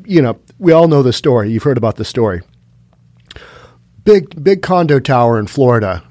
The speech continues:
that basically collapsed. So now you've got this demolished structure. What becomes of the land the Surfside condo is on?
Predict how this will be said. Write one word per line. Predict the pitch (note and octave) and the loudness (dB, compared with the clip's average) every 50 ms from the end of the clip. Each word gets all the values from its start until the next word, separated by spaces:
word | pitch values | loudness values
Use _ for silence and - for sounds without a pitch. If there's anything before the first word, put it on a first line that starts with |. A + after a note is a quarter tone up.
| _ _ | _ _
that | - B2+ A#2+ G#2 | -2 -2 0 2
basically | B2+ B2+ B2 - - A#2+ A#2 | 2 0 0 0 -2 -4 -6
collapsed. | G#2 - - B2 A#2 A2+ G#2 G2 - - - - - - - | -6 -4 -6 -4 -2 -2 -2 -2 -4 -8 -12 -14 -14 -12 -12
So | - C3 A#2+ | -6 -4 -2
now | A#2 A#2+ A#2+ | 0 0 0
you've | A#2+ A#2+ A#2 G#2+ G#2+ | 0 0 -2 -2 0
got | C3 A2+ A2+ - | 0 0 0 0
this | - A#2+ A2 G2+ - - - - - - - - _ - | 0 -2 -2 -2 -4 -8 -12 -16 -20 -20 -20 -20 _ -2
demolished | - B2+ A#2+ A2+ A#2 C3 C#3+ D3+ D#3+ E3 D#3+ D#3+ D#3 C#3+ - - - - _ - | 0 2 2 2 0 0 2 4 4 4 4 4 2 0 -2 -4 -12 -14 _ -14
structure. | - - - - C#3+ A#2+ - - - - A2 F#2 F2 - _ - - _ _ _ - | -14 -12 -6 -2 -2 -2 -2 -4 -8 -8 -8 -8 -10 -16 _ -20 -20 _ _ _ -10
What | A2+ A2+ C#3+ G#3+ A3 - | 0 2 2 2 4 2
becomes | C#4 C4+ - A3 A3+ A3 A3 F3 F#3 | -2 0 0 0 0 0 0 -2 -4
of | E3+ C3+ | -2 0
the | D3 C3 | 0 0
land | A#2 A#2 C3 D#3+ F#3 E3+ B2+ A2 G2 G2 F#2 - - - _ _ _ - | 0 2 2 2 4 2 2 0 -2 -6 -8 -12 -16 -20 _ _ _ -6
the | - C3 | -4 -4
Surfside | - - D3+ C#3 - - - B2+ A#2+ A2 | -2 2 0 0 0 0 -2 0 -2 -2
condo | - C3+ B2 A#2 A#2 A2 A2+ G#2 | -2 -2 -2 -2 -2 -2 -2 -2
is | G#2+ G#2 F#2+ A#2 | -2 -2 -2 -2
on? | C3+ D#3 B2+ G2 F2+ F2 | -2 0 -2 -2 -4 -10